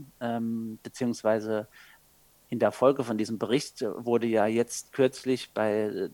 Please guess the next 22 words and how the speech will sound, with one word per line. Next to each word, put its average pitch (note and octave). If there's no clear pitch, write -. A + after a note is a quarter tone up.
äh, A2
von G#2+
Biden A2+
auch G#2+
unterzeichnet, A2+
das A2
neue, A2+
ähm, G#2+
Budget A2+
für C#3+
den G#2
Verteidigungshaushalt C3+
fürs -
kommende G#2+
Jahr, G2
die A2+
Einrichtung A#2
dieser A#2
ufo-Behörde. A2
Also A2
man F#2
kann, -